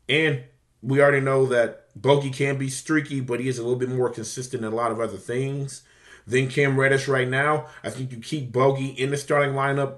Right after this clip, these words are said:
for the time being. You keep Reddish off the bench.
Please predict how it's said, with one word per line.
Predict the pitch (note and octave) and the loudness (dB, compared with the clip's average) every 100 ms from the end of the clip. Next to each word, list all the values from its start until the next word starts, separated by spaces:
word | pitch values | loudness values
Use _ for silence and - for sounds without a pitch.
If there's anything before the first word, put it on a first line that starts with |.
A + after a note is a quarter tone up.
| - | -16
for | - C3+ D3 | -8 2 4
the | C#3+ | 4
time | C#3 C#3+ C#3 C3 | -2 -2 0 -2
being. | C#3+ C#3+ C#3+ C3+ - _ | -2 -4 -6 -8 -16 _
You | G2+ | -16
keep | G2+ D3 A#2+ | -8 -6 2
Reddish | B2+ B2+ C3 | 4 4 0
off | B2+ B2+ - | -2 -2 -2
the | G2 | -6
bench. | G#2+ B2+ C#3 C3+ | 0 0 0 -4